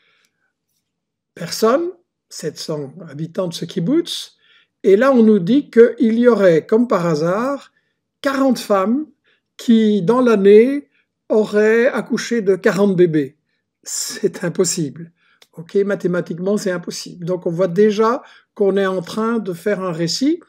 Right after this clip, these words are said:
et nous avons mené une enquête, nous avons creusé, nous avons vérifié qu'en fait,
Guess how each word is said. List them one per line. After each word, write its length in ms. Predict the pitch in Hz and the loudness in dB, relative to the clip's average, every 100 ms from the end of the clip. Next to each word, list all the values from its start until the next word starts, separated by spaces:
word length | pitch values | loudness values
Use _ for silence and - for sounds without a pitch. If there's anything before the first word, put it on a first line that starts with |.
| _ - _ _ - | _ -20 _ _ -2
et 200 | 277 320 | 0 2
nous 200 | 247 202 | 4 4
avons 220 | 185 196 | 2 2
mené 240 | 190 190 | 2 2
une 140 | 196 202 | 0 0
enquête, 340 | 202 285 311 - | -4 -6 -6 -6
nous 140 | 170 | -6
avons 180 | 170 175 | -4 -6
creusé, 400 | - 220 247 294 | -2 -2 0 -4
nous 180 | 214 170 | -4 -4
avons 180 | 165 175 | -4 -4
vérifié 540 | 170 156 - 240 285 | -4 -4 -6 -8 -8
qu'en 200 | - 165 | -8 -10
fait, 360 | - 233 254 | -4 -4 -4